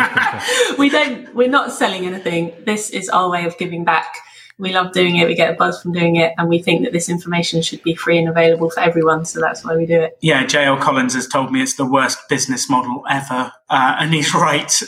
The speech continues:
Speaker 2: But we reached financial independence. And what's the purpose of doing that other than to buy back your time and do what you want? And one of the things that I'm sure you've experienced is having a purpose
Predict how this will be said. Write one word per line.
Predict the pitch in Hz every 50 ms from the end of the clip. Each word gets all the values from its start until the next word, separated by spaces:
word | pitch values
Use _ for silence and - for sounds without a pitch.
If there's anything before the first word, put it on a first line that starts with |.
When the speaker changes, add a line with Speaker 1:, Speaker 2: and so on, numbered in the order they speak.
| - - -
Speaker 2:
But | - 208 196 196
we | 208 214 214 196 - - -
reached | 226 233 233 233 - -
financial | - - 202 202 208 202 - - - 202
independence. | 190 190 196 190 - 240 254 214 131 123 113 - - - - - - - - _ _ - - - - _ _ -
And | 156 160
what's | 160 170 175 - -
the | - 165
purpose | 165 190 196 185 170 165 - 156 143 139 - -
of | 147 135 139
doing | - 160 165 165 151 147
that | 139 123 123 - - -
other | 160 143 131 139
than | - - 131 262
to | 127 -
buy | - - 135 135 139
back | - 214 - -
your | - 131 123
time | - - 143 131 123 123
and | 123 123
do | 139 135 131
what | 123 131 - -
you | 143 131
want? | 151 156 139 117 113 - -
And | 123 120 123 120 117 - - - - - - - - - _ _ _ _
one | - 127 147 156 151
of | 147 139
the | 139 139
things | 139 - 151 139 139 135 135 135 - - - -
that | 147 143 127 -
I'm | 139 127 123
sure | - - 147 135
you've | 123 131 156 156 -
experienced | 120 - - - - 127 120 110 117 120 127 - - - - -
is | 139 127 120 117 - - - -
having | 139 139 147 139 139 139 131 127
a | 120
purpose | - - - 151 151 147 139 139 - - - - - - - - - - - - -